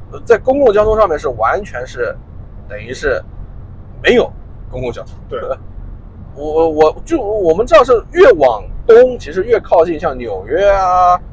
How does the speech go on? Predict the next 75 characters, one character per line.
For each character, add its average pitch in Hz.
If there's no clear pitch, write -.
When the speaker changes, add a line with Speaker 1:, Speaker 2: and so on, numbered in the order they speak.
Speaker 1:
宾 208
州 208
啊， 170
就 170
是 156
像， 147
像 139
什 131
么， 120
呃， 110
宾 -
夕 -
法 107
尼 -
亚 180
啊， 127
他 143
们 147
波 208
士 226
顿 214
这 175
些 185
大 339
城 110
市、 -
老 135
的 185
城 113
市， -
Speaker 2:
对。 135
Speaker 1:
他 208
们 240
的 190
公 202
共 196
交 196
通 196
可 -
能 160
还 170
是 180
比 -
较 123
发 160
达 120
的， -
对 -
不 131
对？ 120
像 156
世 -
界 175
Speaker 2:
但 -
是 -
他 -
们 165
更 220
多 220
也 -
是 -
地 240
铁 -
嘛。 -
Speaker 1:
啊， 196
对， 269
地 247
铁 -
嘛， 95
对。 107
Speaker 2:
对， 135
你 165
像 233
公 302
共， 277